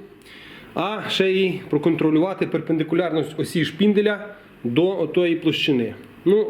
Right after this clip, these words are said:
зразу скажу, що соточний індикатор тут в мене нічого не відловив, а от мікронний двохмікронник Теса типу І Р Б відловив до сотки. Ну, десь мікрон шість,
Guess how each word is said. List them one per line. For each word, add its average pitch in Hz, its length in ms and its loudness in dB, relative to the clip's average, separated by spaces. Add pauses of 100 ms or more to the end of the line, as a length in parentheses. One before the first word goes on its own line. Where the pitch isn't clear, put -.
(100)
зразу 160 360 0
скажу, 143 340 2
що 139 140 -2
соточний 185 500 0
індикатор 160 560 0
тут 143 140 -4
в - 20 2
мене 147 220 4
нічого 139 380 2
не 135 100 2
відловив, 143 540 2 (840)
а 165 160 -2
от 165 220 0
мікронний 160 560 4
двохмікронник 165 800 2
Теса 226 440 0 (720)
типу 196 300 4
І 190 120 4
Р 190 120 0
Б 185 280 -2 (160)
відловив 160 680 2
до 156 240 2
сотки. 123 600 -2
Ну, 233 140 2
десь 185 240 2
мікрон 165 400 2
шість, - 680 0